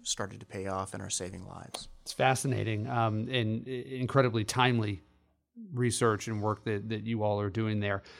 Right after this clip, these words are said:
Speaker 2: Um, and so you mentioned the training that you're doing here. What, kinda give us a glimpse in terms of if somebody were to go through your training without, you know, spilling secrets or, or
Speaker 1: Sure.
Speaker 2: whatnot, um, what are we looking at here? Is this a classroom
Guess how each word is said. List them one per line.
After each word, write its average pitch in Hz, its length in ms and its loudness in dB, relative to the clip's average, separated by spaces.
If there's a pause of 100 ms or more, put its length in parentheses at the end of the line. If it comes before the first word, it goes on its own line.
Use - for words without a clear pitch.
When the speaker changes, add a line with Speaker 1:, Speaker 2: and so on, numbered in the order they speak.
(140)
Speaker 2:
Um, 123 420 4 (200)
and 139 240 2
so 160 140 6
you 143 180 6
mentioned 160 500 4
the 143 60 2
training 131 360 2
that 113 140 0
you're 117 140 2
doing 110 320 2
here. 107 180 2
What, 117 460 0
kinda 196 240 2
give 156 240 2
us 151 140 2
a 123 80 -2
glimpse 123 560 2
in 113 100 2
terms 120 360 2
of 113 140 2 (360)
if 123 120 -4
somebody 147 340 4
were 131 180 4
to 123 60 2
go 120 200 4
through 135 240 2
your 123 140 8
training 113 340 2
without, 113 380 4
you 131 140 -2
know, 110 120 -2
spilling 120 440 2
secrets 107 500 -2
or, 107 80 -2
or 110 260 2
Speaker 1:
Sure. 110 60 2
Speaker 2:
whatnot, 110 380 2 (260)
um, 131 260 4 (580)
what 160 300 4
are 185 80 8
we 165 160 2
looking 147 380 2
at 135 100 4
here? 127 200 4
Is 107 100 0
this 117 160 0
a 104 40 -2
classroom 185 760 2